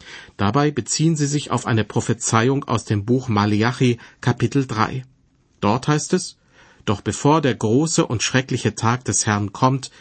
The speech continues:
sende ich euch den Propheten Elia.“ Für die Jünger stellt sich die Situation jedoch anders dar. Noch bevor Elia wiederkommt,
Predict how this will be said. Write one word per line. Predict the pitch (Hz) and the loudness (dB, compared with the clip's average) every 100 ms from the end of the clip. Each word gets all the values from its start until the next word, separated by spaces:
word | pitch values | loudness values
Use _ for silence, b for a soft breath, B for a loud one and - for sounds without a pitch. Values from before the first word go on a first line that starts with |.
| B B B | B B B
sende | 104 120 135 139 | 2 2 4 0
ich | 131 - | 0 -4
euch | - 110 107 - b b | 0 0 0 -6 b b
den | 120 | -2
Propheten | - 127 127 110 104 113 - | 0 -4 0 -2 0 -2 -2
Elia.“ | 135 120 113 101 90 - _ _ _ _ _ _ _ B B B B B B B _ | -2 0 0 -2 -4 -12 _ _ _ _ _ _ _ B B B B B B B _
Für | - 143 | 2 4
die | 131 120 82 | 4 0 -2
Jünger | 117 170 240 110 139 | 2 4 4 0 -2
stellt | - 131 160 | 0 0 0
sich | - | -4
die | - | -2
Situation | 170 160 - 160 - 160 | -2 0 0 0 2 2
jedoch | 151 156 160 | 2 0 0
anders | - 214 170 104 - | 0 2 2 0 -4
dar. | 87 - - _ _ | -4 -6 -12 _ _
Noch | 120 117 | -2 0
bevor | - 110 - 190 185 | 0 -2 2 2 2
Elia | 120 131 170 117 | 0 2 2 2
wiederkommt, | 113 165 170 - 190 220 | 2 0 0 0 -2 -2